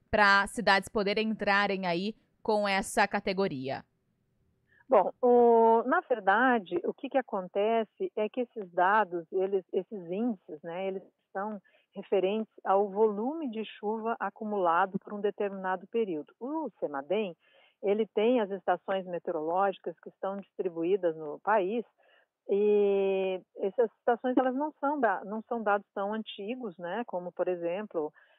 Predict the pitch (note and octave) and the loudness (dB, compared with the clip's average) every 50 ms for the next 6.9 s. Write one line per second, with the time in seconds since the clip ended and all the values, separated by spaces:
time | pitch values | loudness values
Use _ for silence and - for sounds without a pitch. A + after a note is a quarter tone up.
0 | _ _ G#3+ F#3 F#3+ F#3+ F#3 F#3 F3+ F3 - _ F#3+ F#3 F#3 F3+ E3+ F3 E3 E3+ | _ _ -4 0 0 0 0 0 -2 -6 -2 _ -2 -2 -2 -2 0 2 2 2
1 | E3+ F3 - _ _ _ _ _ G3+ F#3 F#3 F#3 F3 E3+ F3+ G3 A3 G#3 G#3 F#3 | 0 -2 -12 _ _ _ _ _ 2 2 2 2 -2 -4 -4 -2 -2 0 0 0
2 | F#3 G3 A#3 B3 A3 F#3 F3 D#3+ D#3 F3 D#3 - _ G3 F#3+ G3 G3 E3+ D3 D#3 | 2 2 2 2 2 2 -2 -2 -2 -4 -6 -6 _ -8 -6 -4 -4 -6 -6 -10
3 | _ _ - E3 E3 - G3+ G#3+ A3 G#3+ - F3+ F#3 A3+ A#3 G#3+ F3+ D#3+ D3+ E3+ | _ _ -18 -16 -6 -4 -4 -4 -4 -6 -6 -4 -2 -2 -2 -2 -4 -6 -4 -6
4 | D#3+ E3 F3+ F3+ F3+ F3 F#3 F#3+ _ G3 F#3 F3+ - - E3+ D#3+ E3+ F#3+ G3+ G3 | -6 -6 -8 -8 -6 -6 -6 -8 _ -14 -14 -10 -4 -4 -4 -4 -4 -10 -8 -2
5 | F#3 F3 F3+ - - F#3+ F#3 F#3 G3+ G3+ - - A#3+ A#3 - - C#3+ - - _ | -2 -2 -2 -2 -8 -12 -10 -10 -12 -12 -10 -10 -12 -12 -12 -14 -16 -16 -18 _
6 | _ _ _ _ _ _ _ _ _ _ F#3+ G#3 B3+ D4 C#4 G3 C4+ | _ _ _ _ _ _ _ _ _ _ -2 -2 0 0 0 0 -2